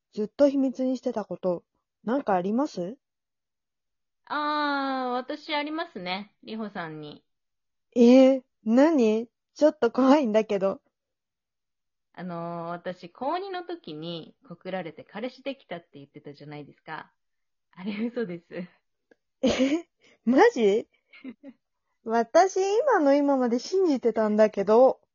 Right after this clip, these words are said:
Speaker 2: いや、すいません。本当はもっと早く嘘だって言おうと思ってたんですけど、思いのほか先輩、りほさん信じてるからなんか面白いっていうかね、申し訳なくなっちゃって。
Speaker 1: えー、めっちゃ信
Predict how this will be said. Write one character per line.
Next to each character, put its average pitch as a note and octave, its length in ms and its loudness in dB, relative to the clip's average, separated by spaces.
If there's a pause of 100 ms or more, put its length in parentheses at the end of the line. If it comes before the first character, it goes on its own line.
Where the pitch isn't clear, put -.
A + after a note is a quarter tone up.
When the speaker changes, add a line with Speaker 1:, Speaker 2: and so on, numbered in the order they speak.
(420)
Speaker 2:
い B3 60 -8
や、 C4 100 -6 (320)
す C4+ 60 -20
い C4+ 100 -4
ま C4+ 240 -4
せ A3 80 -12
ん。 F3+ 80 -16 (320)
本 G#4 220 -4
当 A#4 260 0
は G3+ 80 0
も D#4+ 140 -2
っ A4 80 -8
と E4+ 80 -2
早 D4+ 180 0
く C4 160 -6
嘘 C#4+ 140 -8
だ B3 80 0
っ A3 120 -6
て G3 120 -14
言 G#3+ 160 -4
お A#3+ 40 0
う A#3+ 60 -4
と G3+ 120 -8
思 C4 160 -4
っ C4 60 -18
て A3 140 -8
た F3+ 140 -6
ん E3 80 -8
で D#3+ 100 -14
す - 80 -20
け E3 120 -14
ど、 F3 380 -2 (360)
思 C4 260 -2
い D#4+ 40 0
の E4 100 0
ほ D#4+ 80 -2
か C#4 100 -6
先 B3 200 -6
輩、 B3+ 360 -2
り A#3 120 -8
ほ A#3+ 120 -6
さ F3+ 240 -8
ん E3+ 80 -10
信 A3+ 160 -8
じ F3+ 120 -12
て E3+ 80 -10
る D#3+ 80 -12
か D3+ 100 -12
ら D#3+ 60 -10
な F#3+ 120 -6
ん F3+ 40 -10
か E3+ 100 -10
面 G#3+ 240 -6
白 D#4 320 -4
い E3+ 560 -8
っ - 40 -20
て E3+ 60 -12
い E3+ 40 -8
う E3 40 -10
か E3+ 80 -10
ね、 E3+ 300 -8 (320)
申 A3 140 -6
し B3 100 -8
訳 A3 180 -4
な A3+ 140 -4
く E3+ 80 -14
な D#3+ 80 -12
っ D3 40 -18
ち - 80 -20
ゃ - 40 -16
っ - 20 -20
て。 - 220 -20 (720)
Speaker 1:
え B3 420 -2
ー、 D#4 40 2
め A#3+ 240 2
っ G#3+ 140 -8
ち - 120 -6
ゃ F#4 60 0
信 A4+ 100 -4